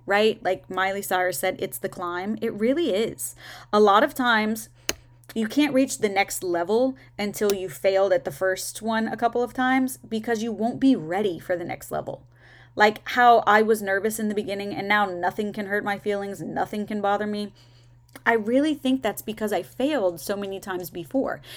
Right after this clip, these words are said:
because I was burned by people so many times before, because, you, you know, like, I've been through it. So I know, A, it could be worse, and B, that it's gonna pass. I'm, I'm not gonna say I'm unshakable, 'cause I feel like that's such a challenge to haters, but I am gonna say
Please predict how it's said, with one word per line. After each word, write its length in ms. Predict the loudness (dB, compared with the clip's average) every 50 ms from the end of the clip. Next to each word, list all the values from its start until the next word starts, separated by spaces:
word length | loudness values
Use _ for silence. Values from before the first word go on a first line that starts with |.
| -14 -8
because 220 | -4 0 2 4 6
I 80 | 6
was 220 | 6 6 4 4 2
burned 580 | 0 -6 -2 0 4 6 6 6 6 4 2
by 140 | 0 0 0
people 340 | -2 -4 -8 -8 -6 -6 -6
so 320 | -4 -4 -2 0 0 0
many 260 | 0 -2 -4 -6 -6 -6
times 400 | -4 -2 -2 -2 -2 -4 -6 -10
before, 600 | -12 -14 -14 -8 -4 -2 -2 -2 -2 -6 -8 -12 -16 -18 -18 -12 -6
because, 360 | -6 -2 2 4 4 4 2 0 -6
you, 220 | -2 -2 -2 -2 -2 -2 2
you 140 | 6 6 8
know, 120 | 8 8
like, 180 | 8 6 6 6
I've 200 | 4 4 4 4
been 260 | 4 6 6 6 2
through 360 | 0 -4 0 2 2 2 2
it. 160 | 0 -2 -6 -6
So 220 | 0 6 6 6 8
I 160 | 8 6 6
know, 320 | 8 6 6 6 4 4 2
A, 240 | 4 4 4 4 2 0 -2
it 100 | -6 -6
could 80 | -6
be 100 | -8 -8
worse, 380 | -4 0 0 0 0 -2 -6 -8 -14 -16 -12 -4 -2
and 160 | 0 0 2
B, 240 | 4 4 4 4 2
that 220 | 2 2 2 2
it's 100 | 2 0
gonna 200 | 0 0 -2 0 4 6 6 6 8
pass. 340 | 6 4 2 0 -10 -10 -6 _ 4
I'm, 300 | 4 4 4 4 0 -2 -6 _ _ _ _ _ _ _ -2 0
I'm 160 | 0 2 4
not 120 | 2 2
gonna 100 | 2 0
say 140 | -4 -2 -4
I'm 120 | -2 -2
unshakable, 540 | -4 -6 -4 -2 -4 -4 -4 -4 -8 -10 -10
'cause 140 | -8 -4 -4
I 60 | -4
feel 140 | -2 0 0
like 140 | 0 0 0
that's 220 | -2 -4 -4 -6
such 280 | -4 0 0 0 0 -2
a 40 | -10
challenge 520 | -6 -4 -4 -2 -2 -4 -6 -10 -12 -12
to 80 | -12 -12
haters, 380 | -10 -8 -8 -8 -8 -10 -8
but 280 | -2 0 0 0 0 -4 -20 -20 -20 -20 -20 -20 -20 -12 -6
I 60 | -2 0
am 180 | 2 2 2
gonna 200 | 2 0 0 -2
say 480 | 0 2 2 4 4 4 4 2 -4